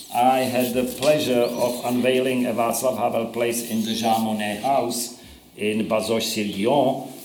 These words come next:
some fifty kilometers away, in the company of, uh, Roberta Metsola, the President of the European Parliament. And my friend, His Excellency the Ambassador,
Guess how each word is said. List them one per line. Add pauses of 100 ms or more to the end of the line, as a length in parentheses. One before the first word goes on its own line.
(120)
some
fifty
kilometers
away, (380)
in
the
company
of, (180)
uh, (200)
Roberta
Metsola,
the
President
of
the
European
Parliament. (1200)
And
my
friend,
His
Excellency
the
Ambassador,